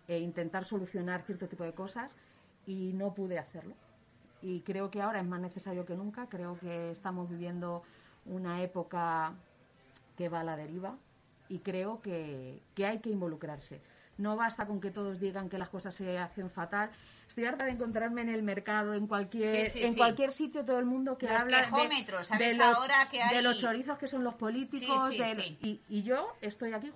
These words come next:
Speaker 1: justo para, para que la gente vea que no es así,
Speaker 2: La mala
Speaker 1: que
Speaker 2: fama,
Speaker 1: podemos,
Speaker 2: ¿eh?
Speaker 1: que podemos, eh, aportar, pero sí que es verdad que, que en el mundo de la política hay mucho de lo que dice la gente.
Speaker 2: Ya, vamos viendo, ayer decían igual, que vamos viendo, ¿ves? Mm,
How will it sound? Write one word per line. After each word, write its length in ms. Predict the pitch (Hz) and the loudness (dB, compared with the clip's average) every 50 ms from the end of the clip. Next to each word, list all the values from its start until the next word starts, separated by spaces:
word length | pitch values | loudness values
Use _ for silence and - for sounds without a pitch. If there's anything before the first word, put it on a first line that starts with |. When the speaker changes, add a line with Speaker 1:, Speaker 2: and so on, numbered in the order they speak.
| - | -8
Speaker 1:
justo 340 | 254 269 - - - 381 415 - - _ _ _ - - - - | -10 -10 -10 -8 -10 -12 -12 -12 -16 _ _ _ -20 -20 -10 -4
para, 400 | 214 196 185 180 180 180 180 - | -2 -2 0 0 -2 -4 -4 -4
para 220 | - 185 180 175 | -2 -2 -2 -2
que 80 | - 190 | -2 -4
la 80 | 180 175 | -4 -4
gente 320 | - 208 214 226 269 294 | -4 -6 -6 -4 -4 -2
vea 200 | 285 277 294 359 - - - - _ _ _ _ _ _ - | -2 -2 -4 -4 -8 -12 -20 -20 _ _ _ _ _ _ -10
que 120 | - 202 | -8 -6
no 120 | 190 190 202 | -6 -6 -6
es 100 | 226 - | -6 -8
así, 240 | 262 - - 240 262 | -10 -10 -10 -12 -10
Speaker 2:
La 160 | - 156 156 | -4 -4 -2
mala 200 | 170 175 190 220 | 0 2 2 2
Speaker 1:
que 60 | 220 | 2
Speaker 2:
fama, 160 | - 208 196 196 | 2 4 4 4
Speaker 1:
podemos, 360 | 202 214 233 247 254 254 - | 4 2 0 0 -2 -2 -4
Speaker 2:
¿eh? 100 | 196 247 - | -6 -6 -4
Speaker 1:
que 120 | 220 196 | -4 -4
podemos, 460 | 185 196 185 190 208 233 254 269 - 269 | -2 -2 -4 -2 -4 -4 -6 -6 -6 -6
eh, 300 | 240 220 214 202 202 - | -6 -4 -4 -4 -6 -6
aportar, 560 | - 190 - 190 175 175 175 - 208 233 247 - - | -6 -6 -4 -4 -6 -6 -4 -4 -4 -4 -4 -8 -8
pero 140 | - 175 165 | -10 -8 -6
sí 100 | - 202 | -6 -6
que 60 | 202 | -4
es 60 | 214 | -4
verdad 300 | 208 190 180 185 190 202 | -4 -4 -4 -4 -6 -6
que, 240 | - 208 185 180 180 - - - - - - - - - - - | -6 -8 -8 -10 -10 -12 -18 -20 -20 -20 -20 -20 -20 -18 -8 -6
que 60 | 190 | -4
en 60 | 180 | -2
el 60 | 170 170 | -2 -2
mundo 160 | 175 175 185 | -2 -2 -2
de 60 | 185 | -2
la 100 | 185 180 | -2 -2
política 600 | 180 165 170 170 185 196 - 196 196 220 226 - _ - | -4 -6 -6 -6 -8 -6 -4 -4 -4 -4 -8 -10 _ -10
hay 120 | - 175 175 | -8 -6 -6
mucho 280 | 175 170 165 - 185 | -4 -6 -8 -8 -8
de 60 | 170 160 | -8 -8
lo 80 | 156 | -8
que 60 | 156 | -10
dice 180 | 147 147 - 165 | -14 -14 -16 -18
la 60 | 165 - | -20 -20
gente. 220 | - - - - _ _ _ _ _ _ _ _ - | -20 -20 -20 -20 _ _ _ _ _ _ _ _ -14
Speaker 2:
Ya, 200 | 180 180 175 160 151 | -8 -4 -2 -2 0
vamos 320 | 151 156 180 185 180 175 | -2 -2 -2 -4 -6 -4
viendo, 380 | 175 180 180 190 185 185 180 170 | -6 -6 -4 -2 -2 -2 0 0
ayer 260 | 156 156 156 170 165 165 | 0 -2 -2 -6 -8 -10
decían 340 | 160 156 - - 170 160 | -12 -14 -10 -10 -10 -10
igual, 320 | 156 151 151 160 151 160 160 | -10 -12 -8 -6 -6 -6 -6
que 80 | 175 | -2
vamos 300 | 175 165 180 190 190 190 | 0 0 0 0 -2 -4
viendo, 280 | 185 208 220 226 220 202 | -4 -6 -6 -4 -4 -4
¿ves? 280 | 196 220 233 262 - - | -4 -4 -6 -8 -10 -12
Mm, 280 | 180 175 175 170 165 | -14 -12 -12 -12 -14